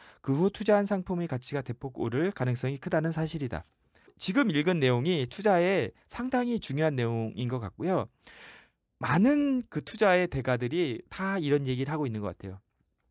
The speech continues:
"투자하기 전에는 반드시 철저하게 조사해야 한다. 수익을 올리고 싶다면 정보 수집에 노력을 아껴서는 안 된다." 현명한 투자자는 거의 모든 사람이 실패하고 손해를 볼 때 누구보다 재빨리 움직인다.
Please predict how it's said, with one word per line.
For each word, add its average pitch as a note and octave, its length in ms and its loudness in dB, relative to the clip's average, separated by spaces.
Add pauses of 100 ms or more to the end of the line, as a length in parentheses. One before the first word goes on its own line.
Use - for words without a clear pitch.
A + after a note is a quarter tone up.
(220)
"투자하기 G#3+ 400 2
전에는 F3 400 -2
반드시 B2 340 -6
철저하게 D#3+ 640 -4
조사해야 C3 640 -2
한다. A2+ 440 -6 (260)
수익을 G#3+ 440 2
올리고 B2+ 380 2
싶다면 C#3+ 420 -4
정보 B2+ 300 -4
수집에 B2+ 540 -2 (240)
노력을 A#2+ 360 2
아껴서는 C3 460 -2
안 A2 140 -4
된다." F2+ 420 -8 (1700)
현명한 G3 360 4
투자자는 F3 520 2
거의 D3 260 4
모든 B2 260 0
사람이 B2 320 -2
실패하고 D#3+ 560 0
손해를 G3 400 4
볼 A#2+ 140 2
때 C#3+ 160 -2
누구보다 A#2 400 -4
재빨리 B2 360 -4
움직인다. F#2+ 520 -6